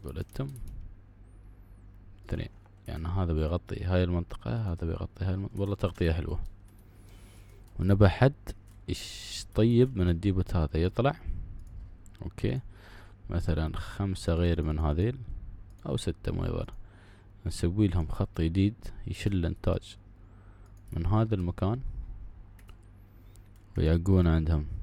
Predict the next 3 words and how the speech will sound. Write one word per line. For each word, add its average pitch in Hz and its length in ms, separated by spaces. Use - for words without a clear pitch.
هني. 92 260
ويعقون 80 460
هني. 82 380